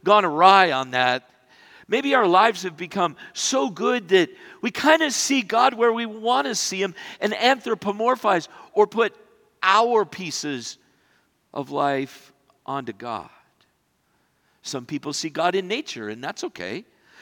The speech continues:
Some people see God in sports and activities and recreation. Some find God in consumption.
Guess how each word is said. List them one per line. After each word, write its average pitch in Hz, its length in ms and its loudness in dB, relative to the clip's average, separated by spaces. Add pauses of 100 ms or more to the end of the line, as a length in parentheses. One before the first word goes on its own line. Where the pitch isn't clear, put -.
(100)
Some 233 200 -4
people 240 300 -4
see 254 180 -4
God 240 340 4
in 233 120 -10
sports 254 560 -2
and 190 100 -6
activities 185 640 -6
and 180 100 -12
recreation. 214 760 -4 (300)
Some 269 280 0
find 262 300 0
God 233 240 6
in 208 140 -4 (240)
consumption. 240 920 -2